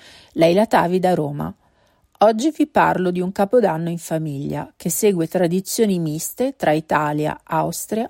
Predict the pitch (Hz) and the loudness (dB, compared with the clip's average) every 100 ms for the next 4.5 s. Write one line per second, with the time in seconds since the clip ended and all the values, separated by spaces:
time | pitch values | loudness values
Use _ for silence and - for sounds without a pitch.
0 | - - 196 196 135 160 - 214 - _ | -8 0 0 0 -4 -6 -6 -6 -6 _
1 | 226 214 180 127 143 143 170 - _ _ | -2 0 0 0 -2 -4 -6 -10 _ _
2 | _ 190 196 294 294 208 147 160 - 170 | _ -2 4 4 6 6 4 0 -4 -8
3 | - 160 - 202 202 - 185 175 165 170 | -4 -4 0 2 2 0 -2 -2 -4 -6
4 | 160 151 143 156 240 | -2 -4 -4 -6 -8